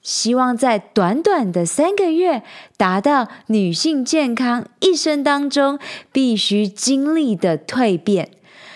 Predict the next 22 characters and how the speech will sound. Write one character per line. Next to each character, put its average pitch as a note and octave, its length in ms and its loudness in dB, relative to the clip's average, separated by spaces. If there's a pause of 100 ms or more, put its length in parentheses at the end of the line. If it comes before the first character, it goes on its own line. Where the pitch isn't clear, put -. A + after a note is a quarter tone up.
(180)
这 A#3+ 160 2
五 G3+ 180 0
步 D4 220 0
骤 D4+ 420 0
系 - 340 0
统 G3+ 300 -2
化 G#3+ 260 2
的 F3+ 360 0
线 B3+ 280 -2
上 B3+ 220 0
课 C4+ 220 0
程 A3 360 0 (320)
就 G#3+ 280 2
是 A3 260 0
你 G3 440 0 (200)
正 A3 220 0
在 F#3+ 200 2
寻 F3 480 -2
找 A3+ 280 0
的 D3+ 180 -2
解 - 400 -6
方。 C#4 320 -2